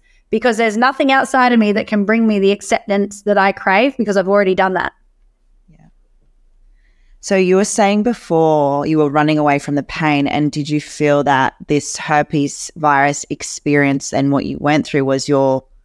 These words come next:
Speaker 2: your blessing at the end of the day that has brought you to where you are now?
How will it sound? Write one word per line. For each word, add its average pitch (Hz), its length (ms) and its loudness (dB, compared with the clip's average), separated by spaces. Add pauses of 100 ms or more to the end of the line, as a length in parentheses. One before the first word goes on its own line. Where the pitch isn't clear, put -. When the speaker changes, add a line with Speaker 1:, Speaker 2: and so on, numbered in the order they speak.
(360)
Speaker 2:
your 143 140 2
blessing 147 520 0
at 131 140 -6
the 147 80 -4
end 139 100 2
of 135 60 0
the 127 80 -4
day 139 280 2
that 127 160 0
has 131 220 -6
brought - 380 -2
you 139 100 -4
to 131 180 -8
where 139 140 0
you 135 160 -2
are 131 160 0
now? 131 500 0